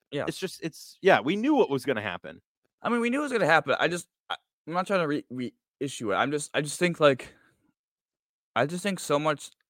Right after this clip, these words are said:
Speaker 1: The thing that I get frustrated by for Josh is that, like, I think he gets crapped on for being the Bills' best red zone rusher.
Speaker 2: Yeah.
Speaker 1: Like, the amount of people that were like, "Oh my God," like, I can't remember the stat off the top of my head, but, like, the running backs for Baltimore had, like, sixteen touchdowns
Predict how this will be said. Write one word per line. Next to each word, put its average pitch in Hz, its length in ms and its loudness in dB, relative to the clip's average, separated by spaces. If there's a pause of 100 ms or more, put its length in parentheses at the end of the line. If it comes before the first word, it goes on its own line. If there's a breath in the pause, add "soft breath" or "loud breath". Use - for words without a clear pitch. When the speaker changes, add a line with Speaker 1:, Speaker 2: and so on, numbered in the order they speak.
Speaker 1:
The 143 140 -4
thing 190 160 -2
that 196 140 2
I 135 100 8
get 143 140 2
frustrated 127 400 0
by 104 180 2 (140)
for 117 160 -4
Josh 104 640 6 (380)
is 98 240 -4
that, 95 200 2
like, 101 300 0 (100)
I 123 120 0
think 175 240 -6
he 127 260 -8
gets 135 240 -4
crapped 120 540 2
on 87 240 -2
for 98 140 -12
being 104 500 -8
the 85 40 -10
Bills' 104 360 -4
best 107 340 0
red 117 220 2
zone 82 260 -4 (320)
rusher. 87 480 -8 (240)
Speaker 2:
Yeah. 269 260 8
Speaker 1:
Like, 127 200 2 (240)
the 156 80 -2
amount 185 140 10
of 190 60 2
people 185 340 2
that 139 100 10
were 135 100 8
like, 127 220 6
"Oh 156 120 6
my 151 140 2
God," 156 260 8
like, 110 240 4 (300)
I 123 80 -10
can't 113 180 -6
remember 85 220 -4
the 73 80 -10
stat 95 260 0
off 80 100 -2
the - 60 -20
top 95 140 -2
of 85 60 -10
my 87 80 -4
head, 101 160 -2
but, 110 60 0
like, 104 140 0
the 107 120 -2
running 120 240 2
backs 117 240 2
for 117 100 -8
Baltimore 117 400 2
had, 107 100 -6
like, 95 140 -2
sixteen 113 420 -8
touchdowns 82 680 -6